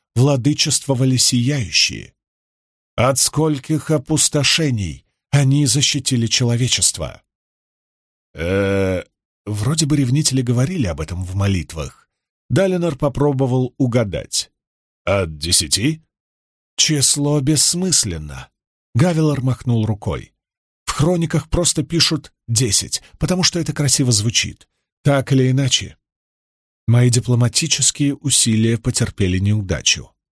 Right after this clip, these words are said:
Он повернулся к Далинору. «Пришла пора показать королевству, что мы не размягчились». «О,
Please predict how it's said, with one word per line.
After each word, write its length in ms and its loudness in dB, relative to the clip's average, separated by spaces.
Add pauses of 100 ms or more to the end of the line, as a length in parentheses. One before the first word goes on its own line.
(580)
Он 160 0
повернулся 600 0
к 60 -2
Далинору. 600 -2 (840)
«Пришла 540 2
пора 400 0
показать 640 0
королевству, 1040 -2 (420)
что 340 2
мы 220 4
не 160 4
размягчились». 1120 -2 (1200)
«О, 420 0